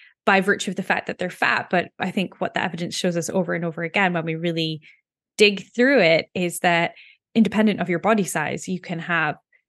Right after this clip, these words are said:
markers of health like cardiorespiratory health, low cholesterol, or, like, within the, the healthy range,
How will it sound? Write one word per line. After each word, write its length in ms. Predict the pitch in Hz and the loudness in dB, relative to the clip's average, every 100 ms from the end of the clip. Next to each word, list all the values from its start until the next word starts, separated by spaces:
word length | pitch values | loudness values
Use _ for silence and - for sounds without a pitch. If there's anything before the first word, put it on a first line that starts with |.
| _ _ _ _ | _ _ _ _
markers 500 | 202 175 185 175 160 | -2 -2 -2 -4 -2
of 100 | 156 | -8
health 360 | - 160 156 165 | -2 -4 -2 -4
like 340 | 156 151 - _ _ _ | -4 -6 -20 _ _ _
cardiorespiratory 840 | - 180 165 165 156 151 - - 156 | -8 -6 -2 -2 -2 -6 -12 -10 -8
health, 360 | 156 - - - - - - | -4 -6 -6 -12 -20 -20 -2
low 160 | 214 190 | 0 0
cholesterol, 720 | - 160 151 - 175 160 - | 0 -4 -4 -4 -2 -2 -4
or, 160 | 175 156 | -6 -6
like, 180 | 156 - _ _ | -8 -12 _ _
within 320 | 196 185 175 160 | -8 -4 -4 -2
the, 240 | 156 160 - | -2 -4 -6
the 60 | 185 | -4
healthy 360 | - 165 180 | -4 -4 -4
range, 560 | 165 147 151 156 165 | -2 -2 -4 -6 -8